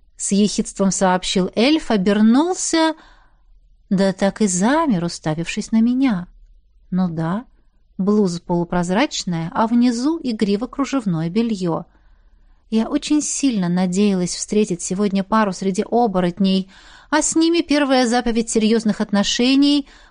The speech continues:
"Подразни, но не давай". Уж если дразнить, то как следует. Интересно, сработает ли схема с лопоухим?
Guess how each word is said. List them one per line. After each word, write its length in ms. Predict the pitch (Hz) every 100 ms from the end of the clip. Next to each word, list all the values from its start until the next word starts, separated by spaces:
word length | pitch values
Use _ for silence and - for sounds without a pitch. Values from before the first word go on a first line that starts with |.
| -
"Подразни, 920 | 269 220 226 214 - 180 180 185 220 -
но 200 | 180 190
не 180 | 196 220
давай". 540 | 254 277 339 254 180 - _ _ _ _
Уж 220 | - -
если 220 | 170 -
дразнить, 500 | 180 208 214 208 180 - _
то 100 | -
как 240 | - 214 -
следует. 800 | - 233 269 339 220 156 156 - - _ - _ _ _ _ -
Интересно, 520 | 214 214 220 170 180
сработает 680 | 170 190 208 330 339 311 -
ли 80 | 214
схема 540 | - - - 214 190
с 220 | 185 -
лопоухим? 920 | 180 185 180 202 196 175 - 160 160